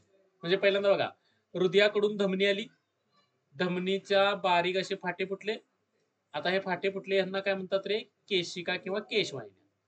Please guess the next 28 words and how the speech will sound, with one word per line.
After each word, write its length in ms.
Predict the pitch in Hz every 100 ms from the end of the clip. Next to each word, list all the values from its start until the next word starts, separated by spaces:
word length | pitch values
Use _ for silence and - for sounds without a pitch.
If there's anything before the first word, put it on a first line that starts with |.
| _ _
ठीक 100 | 185
आहे, 100 | 269 294 _ _ _ _ _ -
केशवाहिन्यांमधून 920 | 240 254 240 220 220 226 220 202 247
काय 220 | 233 214
येत 160 | 214 214
असते 280 | 196 202
रे? 260 | 202 226 - _ _ _
शुद्ध 300 | - 208 208
रक्त 280 | 180 -
असते. 260 | 120 110 - - _ _ _ _
हे 160 | - 214
इथं 160 | 208
काय 180 | 226 226
होणार 240 | 220 214 220
आता 180 | 208
सांगा? 300 | 202 208 208 226 _ _ _
सगळं 440 | - 196 185 202 220
त्यांच्याकडलं 560 | - 180 202 202 208
काय 200 | 208 208
असेल 260 | 196 202 202
ते, 120 | 196
oxygen 500 | 160 170 - 196 202
वगैरे 260 | 196 190 196
सगळा 260 | 196 185
दिला. 280 | 208 254 180 - _ _ _
इथपर्यंत 420 | 196 254 247 233
बघा, 220 | 208 156 117
आता 160 | 110